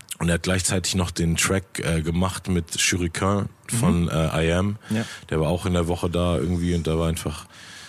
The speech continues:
Speaker 1: so voll viel Interaktion und ich hab voll diese Szene und diese Stadt einfach da kennengelernt, so, ne? Es war so ganz anders, als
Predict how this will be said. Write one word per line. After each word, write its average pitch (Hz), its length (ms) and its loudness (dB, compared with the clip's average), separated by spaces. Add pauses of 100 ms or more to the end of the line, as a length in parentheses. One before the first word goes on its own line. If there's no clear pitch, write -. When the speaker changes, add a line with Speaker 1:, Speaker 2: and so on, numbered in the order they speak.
(140)
Speaker 1:
so 76 240 -4
voll 82 280 0
viel 82 300 0
Interaktion 82 580 0
und 80 40 2
ich 76 120 0
hab 82 100 -2
voll 85 160 0
diese 78 200 0
Szene 87 360 2
und 80 140 0
diese 78 120 0
Stadt - 300 0
einfach 76 280 -4
da 76 120 -4
kennengelernt, 78 600 0
so, 71 160 -2
ne? 80 120 -2
Es 92 200 -2
war 73 200 -2
so 76 100 -8
ganz 78 220 -2
anders, 80 380 0
als 73 220 -2